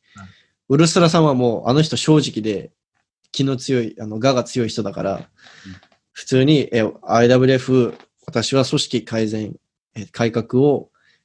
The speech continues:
Speaker 2: 目指して頑張って努力してるんだけど、理事会が全然協力してくれないと。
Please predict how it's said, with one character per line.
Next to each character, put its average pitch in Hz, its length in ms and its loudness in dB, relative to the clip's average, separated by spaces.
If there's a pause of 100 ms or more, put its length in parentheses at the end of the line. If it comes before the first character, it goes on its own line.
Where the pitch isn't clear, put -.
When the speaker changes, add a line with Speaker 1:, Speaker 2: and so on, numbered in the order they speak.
Speaker 2:
目 120 100 2
指 123 140 4
し - 40 -4
て 120 100 0
頑 120 180 2
張 135 80 2
っ 135 120 -4
て 104 200 0
努 127 120 4
力 143 160 2
し - 60 -10
て 143 80 0
る 143 80 2
ん 143 60 0
だ 123 80 0
け 117 100 -6
ど、 135 400 2 (440)
理 127 160 4
事 214 140 2
会 156 160 4
が 110 120 0
全 147 160 6
然 165 140 4
協 156 180 0
力 156 160 -2
し - 80 -8
て 143 80 -2
く 123 100 -4
れ 143 80 0
な 139 100 0
い 117 120 -6
と。 - 80 -20